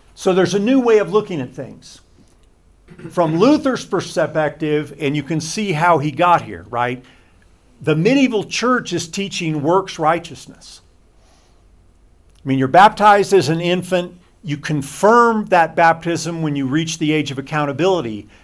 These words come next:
but how do you handle all of your sin that you commit after baptism? You don't go to the cross of Christ. You go to this system of somehow working,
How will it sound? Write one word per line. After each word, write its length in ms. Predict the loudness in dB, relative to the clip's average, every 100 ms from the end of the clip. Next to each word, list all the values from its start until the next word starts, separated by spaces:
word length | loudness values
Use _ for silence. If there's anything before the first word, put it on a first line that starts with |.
| _ _
but 140 | -6 -6
how 360 | -4 4 6 6
do 100 | 4
you 160 | -4 -4
handle 580 | -2 -2 0 -2 -4 2
all 340 | 8 8 8
of 80 | 4
your 160 | 0 -4
sin 440 | -4 -4 -4 -4
that 80 | -6
you 160 | -8 -8
commit 420 | -4 -2 -2 -2
after 500 | 0 2 2 -4 -6
baptism? 720 | 0 0 0 -4 -12 -12 -18 -20 _ _ _ _ _ _ _ _ _ _ _ _ _ _ -10
You 140 | 0
don't 200 | 0 2
go 160 | 4 4
to 60 |
the 80 | 2
cross 380 | 2 4 4 0
of 80 | -4
Christ. 640 | 0 0 -4 -18 -20 -20 _ _ _ _ _ _ _ _ _ _ _ _ -12
You 140 | -6
go 260 | 2 4 4
to 120 | 0
this 240 | -4 -4 -4
system 680 | -4 -4 -4 -4 -4 -4 -6
of 480 | 0 2 2 -2 -8
somehow 880 | -6 -2 0 -2 -2 0 0 0 -8 _ _ _ _ _ _ _ _ _ _ -20 _ _ _ -16
working, 800 | 0 6 6 4 -6 -6 -8